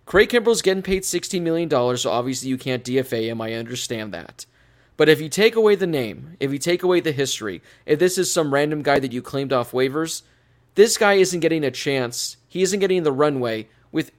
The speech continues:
any team in all of baseball. The Dodgers have one of the best bullpens that they've ever had. And Craig Kimbrel is the clear weakness. Now, depending on health, maybe you, you have to have him 'cause you don't have any other options.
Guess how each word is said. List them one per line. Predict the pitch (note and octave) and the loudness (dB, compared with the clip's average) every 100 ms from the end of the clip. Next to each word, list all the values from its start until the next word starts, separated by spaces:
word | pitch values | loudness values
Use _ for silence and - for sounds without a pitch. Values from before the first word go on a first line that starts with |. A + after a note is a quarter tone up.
| _ | _
any | A#3 B3 A3 | -4 -2 -2
team | G3+ F3+ | -2 0
in | D#3+ | 0
all | C#3+ | 0
of | B2 | 0
baseball. | A#2 A2 - G2 A1 _ _ _ _ _ _ - | -2 -4 -6 -10 -12 _ _ _ _ _ _ -4
The | |
Dodgers | C3 F3 F#3+ G3+ G#3+ G#3+ - | 2 4 4 4 0 -2 -4
have | D#3+ D#3+ E3 D#3+ - | -2 0 0 -2 -6
one | D3 D3 | -4 -2
of | |
the | C3 | 0
best | C#3 C#3 C#3+ | 0 0 0
bullpens | C3+ C#3 C#3 C#3+ - | 0 0 -4 -6 -10
that | B2+ | -4
they've | C3 B2 | -2 0
ever | A#2+ A2+ | -2 -4
had. | A2 A2 C#2 - _ _ _ _ _ _ | -6 -8 -8 -14 _ _ _ _ _ _
And | A#2+ B2 | -10 0
Craig | E3+ F#3+ | 4 4
Kimbrel | F3+ F3 F3 F3 | 2 0 2 2
is | C3 B2 | 0 -2
the | B2+ | -6
clear | - D3 D3+ | -4 -2 0
weakness. | B2+ A2+ F#2 A#1 - - - _ _ _ | -2 -6 -10 -12 -10 -12 -14 _ _ _
Now, | C3 C3 B2 A#2+ - _ | -4 -2 -2 -6 -10 _
depending | C3 C3 C3+ B2+ | -8 -4 -2 -2
on | A2 | -4
health, | A#2+ D#3 G3+ A3 - | -2 0 0 -2 -6
maybe | B2+ B2 B2+ B2+ A#2+ - | -4 -2 -2 -4 -6 -14
you, | B2 A#2+ A2+ | -16 -12 -8
you | A#2 B2+ | -8 -6
have | A#2+ C3 | -4 -4
to | B2 | -2
have | B2+ D3 | -2 -2
him | |
'cause | A#2+ | -4
you | A#2+ | -4
don't | |
have | A#2+ | -4
any | A#2+ A2+ | -4 -4
other | A2 A#2 | -4 -2
options. | D3 - F#3+ F#3+ | -2 -2 -6 -6